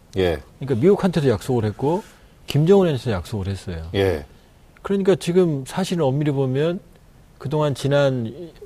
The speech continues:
Speaker 2: 일 년, 지난 이천십팔 년을 돌이켜보면 양측으로부터 압박을 받은 거죠.
Speaker 1: 예, 예.
Speaker 2: 여기다 플러스 알파,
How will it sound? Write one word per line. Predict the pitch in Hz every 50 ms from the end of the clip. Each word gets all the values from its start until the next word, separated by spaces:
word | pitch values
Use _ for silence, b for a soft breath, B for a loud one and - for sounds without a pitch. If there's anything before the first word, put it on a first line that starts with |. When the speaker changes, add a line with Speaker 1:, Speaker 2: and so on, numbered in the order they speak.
| - - -
Speaker 2:
일 | 160 143 135 135 135 131
년, | 135 131 123 117 110 104
지난 | - - 131 127 120
이천십팔 | 113 113 - - 135 127 113 110 - - - - 143 135 123
년을 | 120 113 113 110 107 101 95 92
돌이켜보면 | - 113 117 120 - 135 117 110 101 95 101 120 131 123 98 87 - b b b b b b b b b b -
양측으로부터 | 101 - 113 156 185 196 185 - - - 180 185 175 160 139 - 143 127
압박을 | 95 92 - - 120 113 107 101
받은 | - 85 85 87 92 87 85 87
거죠. | - 78 76 - - 80 85 - - -
Speaker 1:
예, | 98 90 85 80 71 73
예. | 78 80 73 69 -
Speaker 2:
여기다 | 160 170 170 160
플러스 | - 208 208 175 170
알파, | 175 151 127 - 139 117 104